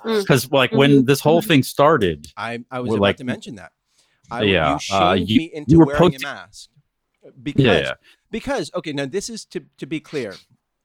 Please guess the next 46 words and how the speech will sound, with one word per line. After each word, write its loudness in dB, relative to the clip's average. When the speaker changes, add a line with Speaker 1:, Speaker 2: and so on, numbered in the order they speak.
Speaker 1:
Why 2
won't 6
you 6
let 4
him 0
finish 2
telling 4
you 6
Speaker 2:
No, 6
it's 2
okay, 4
Speaker 1:
why 8
Speaker 2:
it's 6
Speaker 1:
you're 6
Speaker 2:
okay. 2
Speaker 1:
trash? -4
Speaker 2:
I'll, 4
I'll, 4
I'll 2
let 4
him, 0
let 2
him 0
wear 4
himself 0
out. -4
Speaker 1:
Okay. -2
Speaker 3:
No, 2
no, -4
it, -8
I -6
was -10
not, -10
uh, -6
the -14
mask -10
wearing -10
was -12
doctors -12
were -14
skeptical -16
because -18
they -14
said -16
it -20
di-, -12